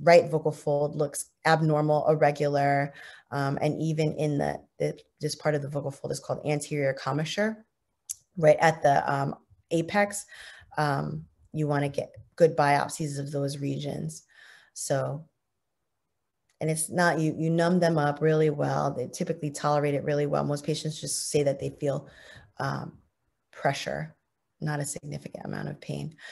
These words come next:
But you wanna make sure you have a, a lesion that is visible, that is obvious, um, not anything that's questionable, because then you have low, you can't biopsy,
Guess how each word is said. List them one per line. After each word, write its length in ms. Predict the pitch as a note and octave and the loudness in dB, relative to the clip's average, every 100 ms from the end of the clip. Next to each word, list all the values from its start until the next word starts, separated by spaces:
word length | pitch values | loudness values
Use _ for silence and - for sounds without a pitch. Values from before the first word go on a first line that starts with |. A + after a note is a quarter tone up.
| - - | -18 -8
But 100 | E3 | 0
you 80 | F#3+ | 6
wanna 160 | G#3+ | 6
make 140 | G#3+ F#3 | 6 4
sure 180 | - D#3+ | 0 0
you 120 | E3 | 2
have 160 | D#3 | 4
a, 200 | D3+ C#3+ - _ - | 4 2 -4 _ -2
a 80 | D3+ | 0
lesion 340 | D#3+ D#3 D3 | 0 0 0
that 160 | C#3+ C#3+ | 0 -2
is 240 | C#3 - - - | -4 -8 -14 0
visible, 480 | E3+ D#3 D3 C#3+ D3 | 2 2 0 -2 2
that 100 | D3 | 2
is 160 | D3 C#3+ - | 2 0 2
obvious, 680 | D3 D3+ D3 C#3+ D3+ - - - - - | 2 2 0 0 0 -6 -8 -18 -16 -2
um, 220 | C#3+ D3+ | 2 4
not 300 | D#3 D#3 D3+ | 6 4 4
anything 320 | D#3 D#3+ D#3 | 2 0 0
that's 200 | D3 C#3+ | -2 -4
questionable, 580 | - D#3+ D3+ D3+ C#3+ C#3+ | 0 2 2 -2 -2 -2
because 540 | C#3+ C#3 - C#3 C#3 - - - - _ | -4 -4 -4 -4 -6 -12 -20 -20 -20 _
then 240 | D#3+ D#3 D#3 | 6 8 6
you 120 | D3+ | 2
have 280 | D3+ C3+ C#3 | 2 0 2
low, 180 | D3+ D#3 | 4 4
you 260 | D3 D#3 | 2 -4
can't 320 | - F3 C3 | 2 2 4
biopsy, 680 | C#3+ C#3+ C3+ C#3 - C#3 - | 4 6 6 2 -2 -4 -4